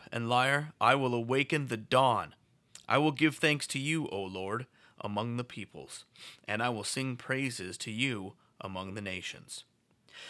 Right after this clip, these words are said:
For your loving kindness is great, above the heavens, and your truth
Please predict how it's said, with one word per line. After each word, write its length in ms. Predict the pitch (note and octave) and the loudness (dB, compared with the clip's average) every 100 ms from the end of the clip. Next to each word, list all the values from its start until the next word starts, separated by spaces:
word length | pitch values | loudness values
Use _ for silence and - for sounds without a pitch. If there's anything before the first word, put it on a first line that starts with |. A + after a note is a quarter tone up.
| - - | -16 -2
For 100 | B2+ | 4
your 180 | D3+ | 6
loving 360 | E3+ D3+ D#3+ D#3 | 6 6 4 2
kindness 440 | C#3+ D3 D3+ D3 | 4 4 4 0
is 120 | D3+ C3+ | -2 0
great, 400 | C#3+ C3+ G2 - - | 2 2 0 -12 -10
above 300 | B2+ D3+ E3+ | -2 0 2
the 80 | D3 | 0
heavens, 580 | D#3+ D3+ G2 C2 - - - | 0 0 -4 -8 -12 -12 -6
and 160 | A2 | -4
your 160 | A#2 A2 _ - | -4 -6 _ -14
truth 540 | - A3+ C3 G2 - | -6 -2 -2 -4 -16